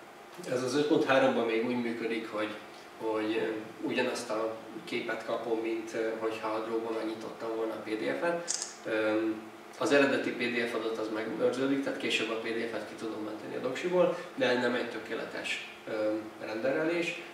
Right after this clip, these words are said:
Öm, a Draw-ba való P D F megnyitásnak leginkább az a lényege, hogy ez egy szerkeszthető valami legyen, nem az a lényeg, hogy a kimen-, a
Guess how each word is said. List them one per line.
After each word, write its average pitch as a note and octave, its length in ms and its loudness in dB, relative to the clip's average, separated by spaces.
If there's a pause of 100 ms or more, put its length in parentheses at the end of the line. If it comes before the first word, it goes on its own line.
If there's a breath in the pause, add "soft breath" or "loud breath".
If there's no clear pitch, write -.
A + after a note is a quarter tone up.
(140)
Öm, A#2 540 0
a A#2+ 340 2 (140)
Draw-ba C3 340 4
való A#2+ 480 2 (100)
P C3 40 -2
D B2+ 260 4
F - 40 0
megnyitásnak B2 640 0
leginkább A#2+ 440 -2
az A#2 120 -2
a A#2 80 -2
lényege, B2 540 2
hogy A#2 140 0
ez A2+ 120 0
egy A2+ 100 -4
szerkeszthető A2 760 -4
valami A#2+ 260 0
legyen, B2+ 280 2
nem B2 140 2
az A#2+ 120 0
a A#2 80 -2
lényeg, A#2 360 -2
hogy A#2+ 160 -2
a A#2 160 -4
kimen-, A2+ 360 -4
a A2 260 2